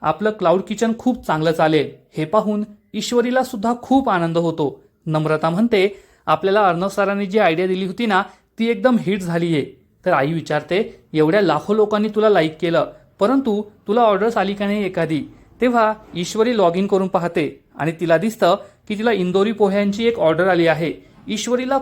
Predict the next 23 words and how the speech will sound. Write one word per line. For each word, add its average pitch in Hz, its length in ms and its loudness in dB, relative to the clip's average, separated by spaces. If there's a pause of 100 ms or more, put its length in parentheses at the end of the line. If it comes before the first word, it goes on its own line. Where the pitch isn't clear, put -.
खूप - 260 2
आनंद 175 300 0
होतो. 165 420 -4 (480)
ही 190 160 2
ऑर्डर 180 280 4
लवकरात 170 400 2
लवकर 175 220 2
डिलिव्हर 151 340 0
करायची 185 480 0 (300)
म्हणून 170 180 0
ईश्वरी 190 440 0 (320)
ही 226 40 -4
तिच्या 240 260 0
क्लाउड 185 300 2
किचनला 202 400 -2
जायला 147 320 2
निघते. 135 500 -6 (280)
तर 180 40 2
आई 151 220 2
मात्र 175 360 0 (260)
खूप 240 340 -2
खुश 185 300 0
असते. 151 500 -2